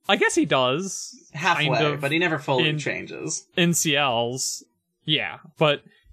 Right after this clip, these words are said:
Speaker 1: so he never has that push, but, like,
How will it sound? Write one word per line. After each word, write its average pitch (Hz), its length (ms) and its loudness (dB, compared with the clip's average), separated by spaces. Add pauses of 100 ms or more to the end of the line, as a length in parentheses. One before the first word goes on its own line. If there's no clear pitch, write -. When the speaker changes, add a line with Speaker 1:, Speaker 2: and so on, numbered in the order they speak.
(120)
Speaker 1:
so - 120 0
he 175 80 6
never 220 200 2
has 156 500 0
that 135 320 0 (100)
push, - 520 -2 (100)
but, 185 220 2
like, 151 300 0